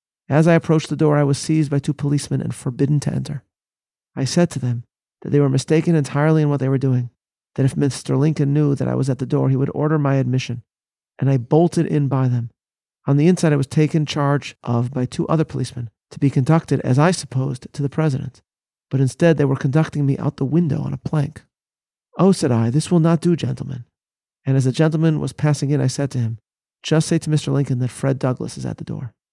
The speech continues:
He rushed into President Lincoln, and almost in less than half a minute, I was invited into the East Room of the White House, a perfect sea of beauty and elegance too it was.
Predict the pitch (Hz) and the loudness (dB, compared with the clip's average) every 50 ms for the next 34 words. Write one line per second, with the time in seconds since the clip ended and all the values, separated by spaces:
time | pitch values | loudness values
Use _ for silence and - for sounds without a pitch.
0 | _ _ _ _ _ _ _ _ _ - 143 143 156 165 165 - - 160 156 151 | _ _ _ _ _ _ _ _ _ 2 2 4 4 4 2 2 0 -2 -2 0
1 | - 160 147 143 139 139 123 143 135 135 135 131 127 - - 139 139 147 151 147 | 0 0 0 0 0 -2 -2 -4 -4 -2 -4 -4 -4 -2 -2 0 2 0 0 0
2 | - 117 127 131 127 131 135 - - 127 120 113 - _ - 135 139 - 143 135 | -2 -4 -2 0 0 0 0 -2 -4 -6 -6 -6 -8 _ -6 -4 -4 -4 -2 -2
3 | 131 123 120 120 - - _ _ _ _ _ _ - - 120 131 139 135 123 123 | -2 -2 -2 -4 -6 -12 _ _ _ _ _ _ -4 -2 0 0 2 0 0 2
4 | 131 151 156 160 143 - 139 - 131 127 - - 147 131 - - 151 135 127 127 | 2 2 2 2 2 -2 -4 -4 -4 -4 -2 -4 -4 -6 -4 -4 -2 -2 0 -2
5 | 135 131 127 123 113 110 113 110 - - _ _ _ _ _ _ _ _ _ _ | -2 -2 -2 -2 -2 -2 -6 -8 -12 -20 _ _ _ _ _ _ _ _ _ _
6 | _ - 139 - - 156 147 - 156 - - - 165 160 151 135 127 - 151 147 | _ -12 -6 -2 -2 -2 -2 -2 -6 -6 -6 -2 0 0 0 0 0 0 0 2
7 | 156 156 139 127 131 135 139 143 139 131 - - - 143 139 131 - 131 123 123 | 2 2 2 0 0 0 0 -2 -4 -6 -8 -6 -2 -2 -2 -2 -2 -2 -2 -2
8 | 123 120 - - | -4 -6 -8 -16